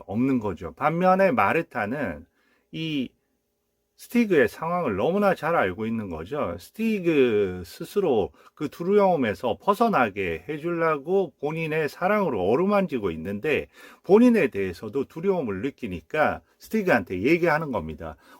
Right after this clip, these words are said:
"왜 겁을 내냐고. 나한테 그렇게 그 온전히 와서, 어, 나의 그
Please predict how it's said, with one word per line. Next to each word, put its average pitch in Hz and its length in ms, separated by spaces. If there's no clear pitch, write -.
"왜 185 280
겁을 170 420
내냐고. 95 800
나한테 151 880
그렇게 147 680
그 98 180
온전히 175 560
와서, 139 720
어, 95 440
나의 143 460
그 87 680